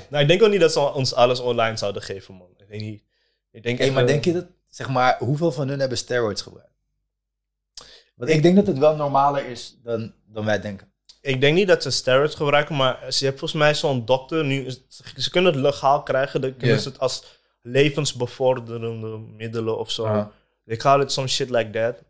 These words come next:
Speaker 1: Or, or health doctors, or, like, age doctors, they call it.
Speaker 2: Ja.
Speaker 1: Want die steroids zorgen ook voor dat je, zeg maar, ehm, you look younger en
Speaker 2: Ja.
Speaker 1: all that kind of shit. Dus dat wordt voorgeschreven dan.
Speaker 2: Hmm.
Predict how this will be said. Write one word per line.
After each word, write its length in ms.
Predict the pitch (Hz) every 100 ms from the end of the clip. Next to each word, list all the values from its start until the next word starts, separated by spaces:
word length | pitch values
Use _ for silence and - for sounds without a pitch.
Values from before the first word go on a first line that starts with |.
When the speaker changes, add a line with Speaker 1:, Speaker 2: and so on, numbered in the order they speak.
| _ _
Speaker 1:
Or, 280 | 135 131 -
or 220 | 135 120
health 340 | 110 127 120 107
doctors, 460 | 113 - 120 110
or, 120 | 117 110
like, 240 | 107 -
age 300 | 113 117 113
doctors, 380 | 113 104 - 101
they 100 | 104
call 260 | 107 104
it. 240 | 104 - _ 110
Speaker 2:
Ja. 160 | 104
Speaker 1:
Want 140 | 117 117
die 240 | 120 117
steroids 360 | - 135 139 139
zorgen 240 | 127 127
ook 200 | 131 127
voor 180 | 123 117
dat 160 | 110
je, 120 | 117 110
zeg 200 | 117 117
maar, 300 | 110 104 107 _ _ _ _
ehm, 380 | 104 101 101 104
you 160 | 113 113
look 180 | 120 120
younger 640 | 110 110 110 107 104 104 98
en 420 | 95 95 95 95 _ _
Speaker 2:
Ja. 140 | 110 101
Speaker 1:
all 280 | - 101
that 120 | 101 104
kind 200 | 104 101
of 60 |
shit. 220 | 95 104 92 _
Dus 140 | 101
dat 180 | 113 110
wordt 180 | 113 -
voorgeschreven 640 | 113 107 - 104 95 92
dan. 140 | 87 85 95 _ _ _ _ _
Speaker 2:
Hmm. 220 | 113 104